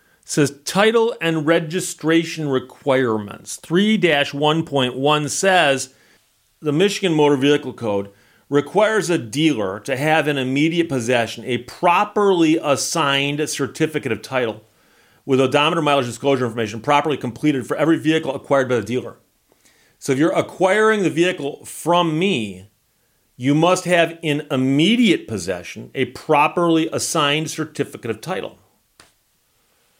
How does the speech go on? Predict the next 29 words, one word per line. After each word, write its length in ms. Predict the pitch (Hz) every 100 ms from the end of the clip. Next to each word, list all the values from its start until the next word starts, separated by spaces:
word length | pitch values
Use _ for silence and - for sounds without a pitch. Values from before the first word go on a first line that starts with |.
| _ _ _ _
So 140 | 135
you're 120 | 131
telling 300 | 131 170 190
me 80 | 170
not 440 | 143 135 156 175 -
to 80 |
sign 460 | 131 - 196 226 139
that. 320 | 92 87 95 _ _ _
You're 160 | - 127
violating 460 | 139 143 156 143
that, 160 | 143 170
aren't 240 | 113 117
you? 260 | 160 190 196 - _ _ _ _ _ _ _ _ _ _ _ _ _ -
Then 200 | 147 226
it 100 | 247
says, 580 | - 127 113 135 139 - _ _ _ -
"A 140 | 156
vehicle 440 | 135 180 220 196 180
may 180 | 170
not 240 | 165 156 147
be 100 | 135
sold, 680 | - 160 165 180 196 190 151
displayed, 640 | 131 - 160 165 170 165
or 300 | - 135 -
offered 460 | 139 175 185 170 139
for 100 | 117
sale 320 | - 156 139
in 120 | 123
Michigan 560 | 135 165 151 117 117